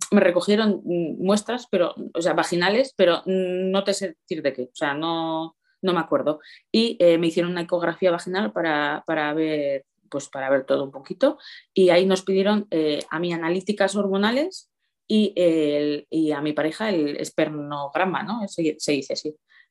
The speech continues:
Eso, esas, esas pruebas. Y nos dijeron que, pues eso, nos dijeron que sí, eh, pues nos dio un, una, una estadística, que en el, si en el primer año no te quedas embarazada,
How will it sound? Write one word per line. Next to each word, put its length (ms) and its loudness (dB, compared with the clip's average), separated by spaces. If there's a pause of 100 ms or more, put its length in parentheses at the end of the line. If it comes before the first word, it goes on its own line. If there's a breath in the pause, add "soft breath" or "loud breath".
Eso, 380 0 (340)
esas, 480 0
esas 400 0
pruebas. 460 -4
Y 220 6
nos 160 0
dijeron 300 2
que, 180 2 (380 loud breath)
pues 140 4
eso, 140 0
nos 80 -2
dijeron 280 2
que 80 0
sí, 200 -2
eh, 180 2
pues 180 -8 (120)
nos 220 -6
dio 260 4
un, 260 -4
una, 460 -4
una 140 -8
estadística, 580 -4
que 80 -8
en 60 -6
el, 80 -6
si 140 -8
en 80 -4
el 140 -6
primer 320 2
año 240 2
no 140 -4
te 120 2
quedas 340 2
embarazada, 680 -2